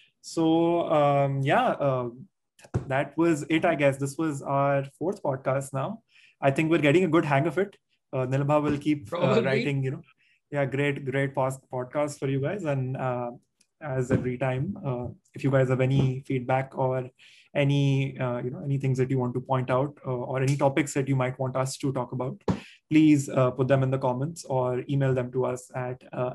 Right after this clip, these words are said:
Speaker 1: admin at bugbase dot in. Uh, looking forward to, uh, another podcast soon.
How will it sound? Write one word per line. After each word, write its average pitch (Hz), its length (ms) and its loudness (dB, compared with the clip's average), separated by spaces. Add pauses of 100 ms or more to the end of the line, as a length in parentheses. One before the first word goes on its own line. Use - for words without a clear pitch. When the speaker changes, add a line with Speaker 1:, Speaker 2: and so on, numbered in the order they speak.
Speaker 1:
admin 127 420 0 (180)
at 127 200 -2
bugbase 123 380 -4
dot 120 200 -10
in. 131 140 -12 (640)
Uh, 123 240 2
looking 139 300 4
forward 135 280 6
to, 131 220 4
uh, 123 220 0 (160)
another 131 200 2
podcast 131 440 2
soon. 113 320 -4